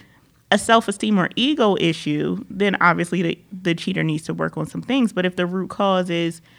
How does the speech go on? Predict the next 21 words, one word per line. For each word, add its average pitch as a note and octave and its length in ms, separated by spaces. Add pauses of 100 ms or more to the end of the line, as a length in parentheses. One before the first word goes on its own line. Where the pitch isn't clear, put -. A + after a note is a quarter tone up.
(280)
the F3+ 200
cheater G3 280
not F3+ 320
feeling E3+ 840
loved E3+ 480
or D#3 140
heard E3+ 440
or D#3+ 140
validated, D#3+ 760
then E3+ 140
that's E3+ 200
something E3 280
that D#3 160
needs D#3 180
to - 100
be E3+ 120
worked D3+ 280
on D3 140
by C#3+ 140
both C3+ 260
parties. - 480